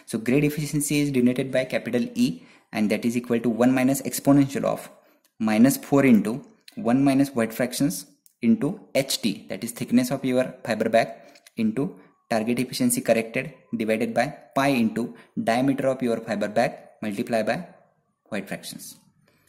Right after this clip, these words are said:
Okay, so one minus expansion of minus four into one minus white fraction is point nine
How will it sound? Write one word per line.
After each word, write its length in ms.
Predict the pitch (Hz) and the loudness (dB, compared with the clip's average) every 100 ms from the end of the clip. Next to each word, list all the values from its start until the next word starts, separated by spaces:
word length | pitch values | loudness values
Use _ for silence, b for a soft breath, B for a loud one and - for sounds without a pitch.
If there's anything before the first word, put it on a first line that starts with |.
| _ | _
Okay, 260 | - 170 - B B | -10 -8 -8 B B
so 380 | - 131 - B B | -6 -6 -6 B B
one 260 | 110 127 147 | 0 2 4
minus 260 | 143 139 | 4 2
expansion 440 | 131 - 127 123 131 | 0 -2 0 0 -2
of 80 | 127 | 0
minus 300 | 117 117 117 | 0 0 -2
four 240 | - 127 - - - | -2 -4 -4 -14 -10
into 240 | 110 113 | -8 -4
one 240 | 110 117 | 0 4
minus 440 | 123 117 120 120 - - _ _ _ | 4 4 2 -2 -8 -16 _ _ _
white 180 | - 107 | -8 -6
fraction 280 | - 113 120 | -6 -2 0
is 100 | 113 | 0
point 200 | 117 107 | 0 0
nine 200 | 104 98 | 0 -2